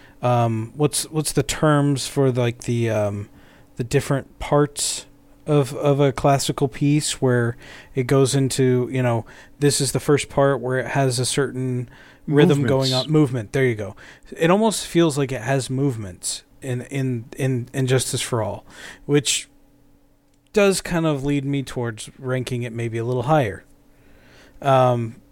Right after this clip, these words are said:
Speaker 1: which is why I didn't wanna just place it right at number four, you know?
Speaker 2: Mm-hmm.
Speaker 1: Um,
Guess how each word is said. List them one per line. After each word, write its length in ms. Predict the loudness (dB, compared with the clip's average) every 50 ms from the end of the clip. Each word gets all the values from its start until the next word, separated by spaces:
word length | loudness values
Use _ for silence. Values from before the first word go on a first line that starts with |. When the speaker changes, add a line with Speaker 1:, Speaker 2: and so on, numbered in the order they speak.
| _ -12
Speaker 1:
which 340 | -6 0 2 2 2 2
is 100 | -2 0
why 180 | 2 2 4 4
I 60 | 6 4
didn't 180 | 4 2 2
wanna 220 | 0 0 0 0 2
just 240 | 0 0 0 -2
place 360 | -4 0 2 2 2 2 0 -4
it 60 | -4
right 200 | -2 -2 -2 -2
at 100 | -2 -4
number 240 | -6 -6 -6 -6 -6
four, 380 | -4 -2 -2 -2 -4 -6 -10 -18 -20 _ _ -20 -12 -8
you 100 | -6 -2
know? 160 | 0 0 -2
Speaker 2:
Mm-hmm. 800 | -2 -4 -8 -10 -12 -16 -20 -20 -20 -20 -20 -20 -20 -8 0 2
Speaker 1:
Um, 480 | 4 4 4 2 0 -2 -4 -8 -10